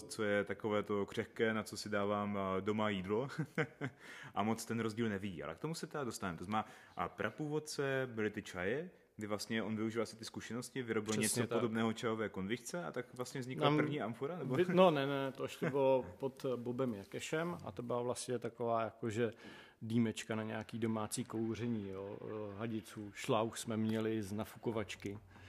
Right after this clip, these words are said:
Speaker 2: prostě obyčejná plastová
Speaker 1: <laughs>
Speaker 2: hadice a jeli jsme a jelikož jsme byli strašně dychtiví a neměli jsme tabák a museli jsme počkat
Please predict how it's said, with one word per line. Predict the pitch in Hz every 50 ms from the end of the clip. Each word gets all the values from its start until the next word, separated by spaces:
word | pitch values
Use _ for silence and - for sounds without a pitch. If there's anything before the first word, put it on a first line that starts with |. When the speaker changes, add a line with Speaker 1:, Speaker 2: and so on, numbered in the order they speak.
| - - - - - - -
Speaker 2:
prostě | 123 110 101 - - 135
obyčejná | 131 110 117 117 - - 107 113 165 -
plastová | - 120 113 - 143 131 117 113 110
Speaker 1:
<laughs> | 104
Speaker 2:
hadice | 98 104 107 110 113 - - 123 113 123 131
a | 131 - 110
jeli | 110 110 113 117 113
jsme | - - 117 113 113 117 113 -
a | - - 110 107 107 107 110
jelikož | - 123 117 - 110
jsme | - - 120
byli | 110 113 110
strašně | 107 - - 110 - - 123
dychtiví | 117 113 - - - - 110 104 110 113 -
a | 110
neměli | 110 110 107 107 107
jsme | - - 113 110
tabák | - 110 107 98 101 104 107 -
a | 123
museli | 113 107 101 - - 113
jsme | - - 107
počkat | - - 110 - - - 113 110